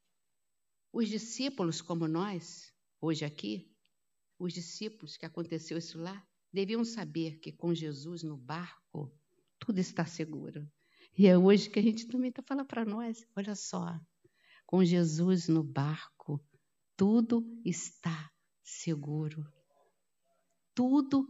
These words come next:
está seguro. Ele é o Senhor do universo.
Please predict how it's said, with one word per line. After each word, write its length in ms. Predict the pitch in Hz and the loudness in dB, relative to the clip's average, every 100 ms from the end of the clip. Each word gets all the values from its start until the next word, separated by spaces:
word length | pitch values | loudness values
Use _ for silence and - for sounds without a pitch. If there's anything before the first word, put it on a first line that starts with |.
| 269 | -4
está 720 | 269 185 - - 185 190 196 - | -4 -4 -6 -6 -2 -2 -4 -12
seguro. 640 | - - - 165 160 165 160 - - | -20 -10 -6 -4 -2 -2 -2 -6 2
Ele 260 | 262 269 | 4 6
é 40 | 262 | 6
o 100 | 254 | 4
Senhor 880 | - - 233 175 175 175 170 165 - | 0 0 0 0 -2 -2 -2 -6 -10
do 120 | 160 | -4
universo. 1000 | 160 156 147 147 151 143 - - - 135 | -2 -2 -4 -4 -6 -8 -12 -12 -8 -10